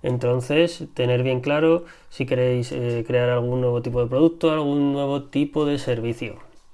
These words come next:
El segundo punto sería, eh, conocer vuestra antigüedad,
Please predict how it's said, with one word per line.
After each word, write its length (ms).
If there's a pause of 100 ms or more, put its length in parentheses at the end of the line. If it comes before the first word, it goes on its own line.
(680)
El 180
segundo 460
punto 440 (380)
sería, 680
eh, 680
conocer 460
vuestra 320
antigüedad, 760